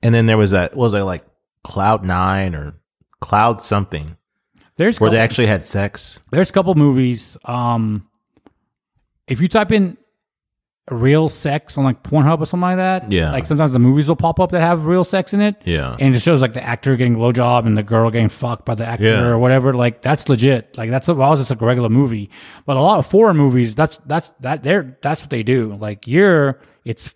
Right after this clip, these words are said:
Speaker 2: fake mainly, you know?
Speaker 1: Yeah.
Speaker 2: But over there, it's, they're fucking, like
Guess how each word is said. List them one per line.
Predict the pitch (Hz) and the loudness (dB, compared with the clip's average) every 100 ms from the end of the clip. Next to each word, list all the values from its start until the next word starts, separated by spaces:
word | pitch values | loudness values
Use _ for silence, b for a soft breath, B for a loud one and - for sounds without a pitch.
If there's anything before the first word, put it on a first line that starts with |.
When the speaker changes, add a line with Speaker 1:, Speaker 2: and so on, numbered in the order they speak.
| - | -16
Speaker 2:
fake | - - 180 135 120 | -6 0 0 0 0
mainly, | 113 107 101 | 0 0 -2
you | 107 | 0
know? | 123 131 143 - | 2 2 2 -2
Speaker 1:
Yeah. | 80 73 69 | -6 -4 -6
Speaker 2:
But | 120 120 _ | -6 -6 _
over | 143 139 127 | -2 0 2
there, | 170 185 123 | 2 2 0
it's, | 143 - - | -4 -6 -4
they're | 131 165 | -2 0
fucking, | 156 147 107 90 - _ - | 0 -2 -6 -12 -18 _ -14
like | 120 - | -14 -14